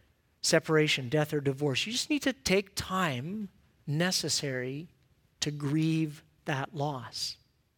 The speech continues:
Stuffing it down, pretending that's not happening, I'm not upset about that.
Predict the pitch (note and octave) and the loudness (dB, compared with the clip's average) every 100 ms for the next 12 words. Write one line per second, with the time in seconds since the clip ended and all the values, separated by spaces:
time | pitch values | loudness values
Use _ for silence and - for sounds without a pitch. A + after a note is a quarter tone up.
0 | _ _ _ _ _ _ _ _ _ _ | _ _ _ _ _ _ _ _ _ _
1 | _ _ _ _ - - F3 E3+ G3 F#3 | _ _ _ _ -2 4 4 4 2 6
2 | D#3 C3 D3 F#3+ G#3+ _ _ _ _ _ | 6 4 0 -2 -10 _ _ _ _ _
3 | _ _ - E3 F3+ F3 F3 D3+ A2+ C#3+ | _ _ 0 2 4 4 2 0 2 2
4 | G#3+ C#3+ B2+ B2 C3+ C#3+ D3+ F3+ F3 - | 2 -2 -2 0 -2 -2 -4 -4 -10 -14
5 | _ _ _ - - _ - - G3 D#3+ | _ _ _ -20 -20 _ -2 2 6 4
6 | B2+ A#2 C3+ C3+ C3 B2 F#3 E3 | 4 -2 -2 0 0 2 2 2